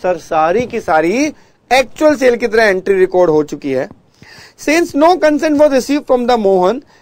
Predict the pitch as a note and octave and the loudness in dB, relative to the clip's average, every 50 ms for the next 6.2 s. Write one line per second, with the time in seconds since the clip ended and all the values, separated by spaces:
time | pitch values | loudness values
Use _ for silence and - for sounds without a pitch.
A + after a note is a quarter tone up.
0 | _ - E3 A3 - A3 A3+ F#3 G#3+ B3+ B3+ - F4+ F#4 F4+ E4 D#4 D4+ - F#4 | _ 0 0 0 2 0 0 0 2 0 0 0 0 0 2 2 2 2 2 2
1 | F4 C#4 C4+ C4+ A#3 A3+ A#3+ B3+ C#4+ A#3+ - - C4 G#3+ G3+ B3+ C4+ C#4+ E4 D4+ | 2 4 4 2 2 2 0 0 0 0 -2 -4 -4 -2 0 0 0 2 2 2
2 | C4+ A3+ C#4+ C#4 - - B3 C#4+ C#4 C4 - C4+ C#4 C#4 C4 C#4 C4+ C4 B3 B3 | 2 2 0 0 0 0 0 0 0 2 2 0 0 2 0 0 0 0 -2 -4
3 | - A#3+ B3+ C4+ C#4+ - - A#3 A#3+ A3 C4 A3+ - - C4+ C#4 D4 D4+ - - | -4 -4 0 2 2 2 2 0 0 0 -4 -6 -4 -2 2 2 2 2 2 -4
4 | - - - C4 B3 - - _ _ _ _ _ - A#3 C4 C4+ C4+ - E4 D#4+ | -6 -2 0 0 0 -2 -10 _ _ _ _ _ 0 2 2 2 0 -2 -4 0
5 | - D4 D4 A#3+ - - C4+ C#4 D4+ C#4+ - - - C4+ C#4 C4 - - G3 E3 | 2 2 0 0 -2 0 2 4 4 2 0 -2 0 0 0 0 0 0 -2 -2
6 | D#3 - D3 B2+ | -2 -4 -10 -12